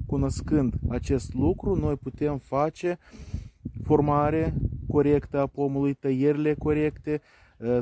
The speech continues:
toate tăierile de întreținere și toate tăierile la toate culturile, eh, fructifere. Deci se referă acest lucru și la cireș, și la măr, și la păr, și la cais, și la vișin, la orice cultură. Deci este,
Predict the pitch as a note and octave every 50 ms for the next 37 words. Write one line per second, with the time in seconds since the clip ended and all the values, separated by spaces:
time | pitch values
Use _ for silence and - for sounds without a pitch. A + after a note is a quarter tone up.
0 | - - A#2+ C#3 C#3+ D3 C#3+ D3+ C3+ - _ C#3 C#3 C#3 D3 C#3+ D3 C#3 B2+ C3+
1 | C3 A#2 - B2+ B2+ A#2 - - D3 D3+ D#3+ E3 D#3+ D3+ D#3 D3+ D3 - - C3
2 | - - C3 C3+ C#3+ C3+ - C3+ - A#2+ B2 B2 C#3 C#3+ C#3+ C#3 C#3 C#3+ C#3 C3
3 | - - - - - - - - B2+ C3 C3 C3 B2 - _ _ - C#3 C#3 D3+
4 | E3+ E3 - E3+ - - C#3+ C#3 B2+ - - C#3+ D3 D3+ D3 C#3+ C#3 C#3 C#3 C#3
5 | C3+ C3 B2 - - A#2 B2 B2 A#2+ - - C3 B2 - - C3+ - - C#3+ C3+
6 | B2 A2 G#2 G2+ G2+ A#2 A2+ - - - C3+ C3+ B2+ - - D3 D#3 D#3 D3+ C3+
7 | - D3+ D3 C3 - - D3 D#3 D#3 - - C#3+ C#3+ C3+ - - C#3 C3+ C3+ C3
8 | C3 B2 - - B2+ A#2+ B2+ C#3+ D#3 D#3 - - - B2+ B2+ B2 A#2+ A#2+ A#2+ B2
9 | C#3+ D3+ D3+ C3 - - A#2+ A#2+ A#2 A2+ - - C#3+ D3 D3 C#3 - - B2+ B2
10 | A#2+ - B2 A2+ A#2 B2+ D3 D#3 C#3+ - - B2 A#2 A2 A#2 C3+ D3+ D3 - C#3+
11 | B2+ B2 A#2+ A#2 A2+ A#2 B2+ D3 D#3+ D#3 - - - - - C#3 C3 - - A#2+
12 | G#2 - - D#3+ F3 F3 E3 D#3 C#3 C3 C3 - - C#3 C#3 - - - C3 B2